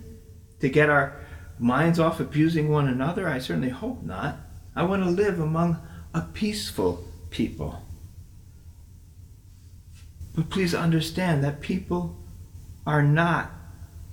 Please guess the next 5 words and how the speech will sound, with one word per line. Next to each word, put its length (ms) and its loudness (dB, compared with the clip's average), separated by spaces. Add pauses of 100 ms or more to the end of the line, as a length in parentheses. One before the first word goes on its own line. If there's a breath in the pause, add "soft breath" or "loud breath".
(240)
peaceful 800 0 (680)
and 280 6
good 360 6
in 240 4
general 680 0